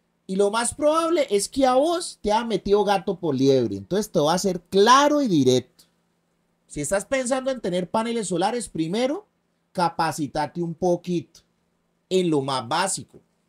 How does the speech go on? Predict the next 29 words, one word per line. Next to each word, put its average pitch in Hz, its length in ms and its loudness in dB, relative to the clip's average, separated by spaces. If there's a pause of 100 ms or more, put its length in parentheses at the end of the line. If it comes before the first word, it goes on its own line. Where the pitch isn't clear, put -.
(100)
Conocer 208 580 0
realmente 285 720 -2
qué 247 160 -8
es 277 60 -4
lo 294 160 -6
que 190 120 -4
vas 165 160 -2
a 226 120 -8
comprar. 240 580 -10 (320)
Porque 262 220 -10
si 247 160 -10
te 262 120 -6
pones 254 300 -10
a 294 140 -4
guiarte 262 420 -2
por 214 140 -8
los 220 120 -8
primeros 247 380 -6
que, 240 200 -14
que 220 120 -8
encontrás 208 460 -6
en 269 100 -6
internet, 220 580 -8 (460)
vas 196 260 -2
a - 60 -20
terminar 175 480 -6
perdiendo 190 460 -6
mucho 170 320 -8
dinero. 117 380 -8